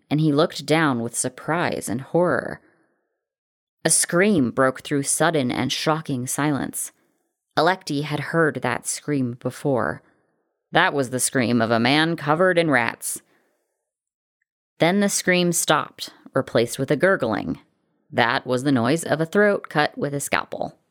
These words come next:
The driver. "You do love me," Alecti said, as the door to the carriage was wrenched off its hinges. "What?" Malice asked, tossing the steel door aside.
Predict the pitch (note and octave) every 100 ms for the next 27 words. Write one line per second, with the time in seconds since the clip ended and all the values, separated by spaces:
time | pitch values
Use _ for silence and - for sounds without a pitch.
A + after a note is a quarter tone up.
0 | _ _ _ D3 C3 - - - - -
1 | _ _ _ _ _ _ _ _ - E3+
2 | B3 C#4+ A#3+ G#3+ A3+ F4 G#4+ A3+ F#3+ E3
3 | D#3 D3 B2 C3 - - _ _ D3+ C3+
4 | C#3+ C3 B2+ B2 A2 C3+ C#3+ _ _ _
5 | _ _ - D3 C#3+ C3+ C3 C3+ B2+ A#2+
6 | - B2+ A2 G#2+ - - B2 A#2+ C3+ A#2+
7 | - - B2 - B2 - B2+ A2+ - -
8 | - _ _ _ _ _ _ _ - -
9 | - F3+ F4 - - _ _ _ _ _
10 | _ _ - G#3 B3+ C#4 - G#3 B3+ C#4+
11 | - - _ - - _ - D3 C#3+ D3+
12 | D3 C3+ - D3 C3+ B2+ B2 A#2+ - -
13 | A#2 A#2 A#2+